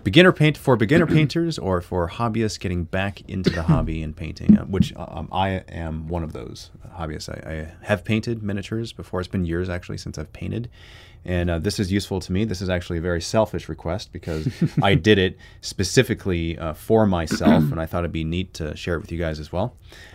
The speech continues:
Speaker 1: Uh, and so, um, uh, what would, what would be the, the tips here?
Speaker 2: So, to, to kind of preface before we get into, Dave, what was your first miniature you ever painted?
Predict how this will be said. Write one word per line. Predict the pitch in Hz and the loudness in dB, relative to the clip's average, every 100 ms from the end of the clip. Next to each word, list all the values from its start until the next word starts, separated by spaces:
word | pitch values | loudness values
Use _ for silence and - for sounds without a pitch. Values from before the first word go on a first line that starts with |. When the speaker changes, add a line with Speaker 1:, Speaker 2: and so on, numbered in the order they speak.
| - - | -18 -6
Speaker 1:
Uh, | 82 80 | -4 -4
and | 85 | -4
so, | - 85 78 | -2 -2 0
um, | 73 73 - - - - | -4 -6 -10 -20 -18 -10
uh, | 87 - | -10 -10
what | - 98 101 | -6 -4 -2
would, | 92 92 90 | -4 -8 -6
what | 92 | -4
would | 90 | -4
be | 87 | -4
the, | 80 78 - | -6 -8 -8
the | 82 - | -12 -14
tips | - 80 | -14 -12
here? | - - 87 - | -12 -14 -18 -2
Speaker 2:
So, | 185 214 240 262 - - - - | 4 4 4 -4 -14 -20 -18 -12
to, | 151 - | -12 -14
to | - | -10
kind | - 180 | 0 2
of | 135 - | 2 -2
preface | - 165 135 123 | -4 -2 0 -4
before | 127 131 | -2 2
we | |
get | 131 | 2
into, | 123 120 | 2 -2
Dave, | 120 120 | 0 2
what | 131 156 | 4 2
was | 135 | 2
your | 120 | -2
first | - 131 123 - - 127 | -4 0 0 -2 -10 -4
miniature | 127 117 - 113 | -2 -2 -4 -2
you | 110 | -2
ever | 120 | -4
painted? | 117 - - | -14 -16 -16